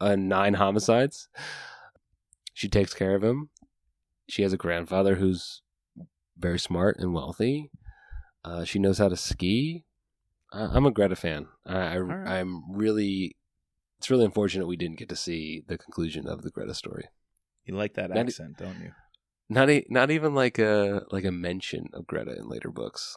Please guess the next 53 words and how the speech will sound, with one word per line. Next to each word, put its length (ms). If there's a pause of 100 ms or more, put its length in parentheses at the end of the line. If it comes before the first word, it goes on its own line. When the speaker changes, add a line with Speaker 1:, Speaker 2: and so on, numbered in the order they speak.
Speaker 1:
Come 120
on, 140
Speaker 2:
That's 160
Speaker 1:
Kyle. 80
Speaker 2:
true. 200
Speaker 1:
Kyle, 240
Speaker 2:
That's 120
Speaker 1:
Kyle, 220
Speaker 2:
true. 80
Speaker 1:
if 100
you've 180
listened 280
to 40
the, 180 (120)
this 220
end 240
of 100
the, 160
of 140
the 120
episode, 540 (1040)
please 480 (440)
wrap 280
up 120
the 60
Greta 260
story 400
at 140 (120)
least. 540
Speaker 2:
He 280
wants 380
to. 240
He, 300
he 160
brought 280
Greta 340
up 180
to 140
us 260
a 60
few 200
times 480
when 160
we 80
Speaker 1:
I 120
Speaker 2:
spoke 80
Speaker 1:
know, 140
Speaker 2:
to 140
him. 100
Speaker 1:
he 160
did, 240
Speaker 2:
He, 220
Speaker 1:
but 120